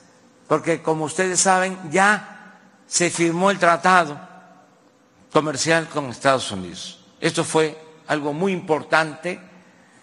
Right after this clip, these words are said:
porque se van a poder exportar muchas mercancías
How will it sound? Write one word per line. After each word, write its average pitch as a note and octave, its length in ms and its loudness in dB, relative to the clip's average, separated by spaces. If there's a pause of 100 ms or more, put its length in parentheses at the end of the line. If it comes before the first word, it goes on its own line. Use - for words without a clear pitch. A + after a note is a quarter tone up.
(240)
porque F#3+ 760 -2 (120)
se - 200 -4
van E3 300 2
a D3+ 100 -4
poder D3 300 -4 (480)
exportar D3 760 -4
muchas F3+ 300 -10
mercancías D3 920 -6